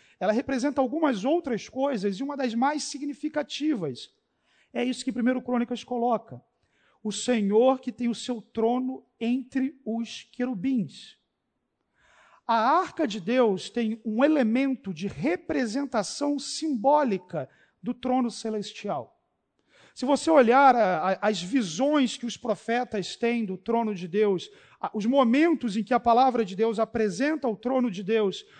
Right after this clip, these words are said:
com frequência Deus é revelado como entronizado acima dos querubins. A adoração diante do trono de Deus, efetivamente,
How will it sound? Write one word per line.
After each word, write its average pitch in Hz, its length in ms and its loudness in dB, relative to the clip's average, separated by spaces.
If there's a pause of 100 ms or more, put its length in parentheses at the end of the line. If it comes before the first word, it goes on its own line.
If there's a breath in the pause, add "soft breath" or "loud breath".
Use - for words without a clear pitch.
(160 loud breath)
com 320 200 6
frequência 302 640 2
Deus 262 340 0
é 269 40 2
revelado 240 640 4
como 240 380 2
entronizado 254 1120 2 (280 soft breath)
acima 302 800 6
dos 208 280 -4
querubins. 190 760 -6 (1300 soft breath)
A 254 100 6
adoração 311 840 4
diante 294 480 2
do 247 120 -2
trono 302 440 4
de 214 120 -4
Deus, 269 380 2
efetivamente, 247 1040 -2